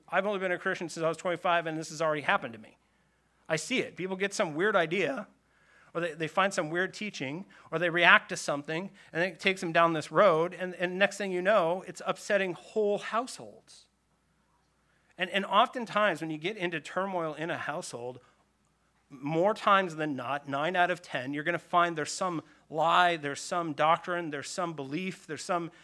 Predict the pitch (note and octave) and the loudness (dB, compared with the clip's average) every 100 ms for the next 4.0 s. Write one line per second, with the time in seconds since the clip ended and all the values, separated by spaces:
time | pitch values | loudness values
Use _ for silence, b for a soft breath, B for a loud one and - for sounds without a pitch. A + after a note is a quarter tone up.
0 | B - G#3 G3 G3 D#3+ - F#3+ G3 F#3 | B 0 2 2 -2 0 4 6 4 -2
1 | F3 - G3 F#3+ E3 C#3 C#3 D#3+ F3+ D#3+ | -4 -4 -4 -2 -4 -6 -8 -4 -4 -4
2 | - F#3 E3 F#3+ E3 B B - D#3+ - | -6 -4 -4 -4 -4 B B -6 -6 -2
3 | G3+ G#3+ F3+ F3+ E3 D3+ C#3 A2 - - | 0 2 0 -2 -4 -2 -2 -4 -12 -20